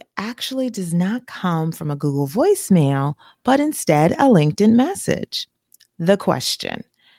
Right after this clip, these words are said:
"Can you be my mentor?" Now, ladies, this may sound very counterintuitive, but if you want to have a mentor, never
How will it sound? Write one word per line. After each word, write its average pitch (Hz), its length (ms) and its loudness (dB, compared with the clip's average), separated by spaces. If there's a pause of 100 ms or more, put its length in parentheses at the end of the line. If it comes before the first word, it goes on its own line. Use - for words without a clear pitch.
(340)
"Can 240 160 2
you 381 160 0
be 415 160 2
my 302 180 0
mentor?" 220 760 2 (1300)
Now, 143 280 -2
ladies, - 640 -2 (480)
this 190 360 0
may 349 160 -2
sound 269 580 0
very 180 400 0
counterintuitive, 180 840 -2 (100)
but 165 100 -4
if 160 120 -4
you 165 180 -2
want 170 360 4
to 330 80 -2
have 294 200 -2
a 302 60 6
mentor, 190 680 2 (340)
never 147 680 0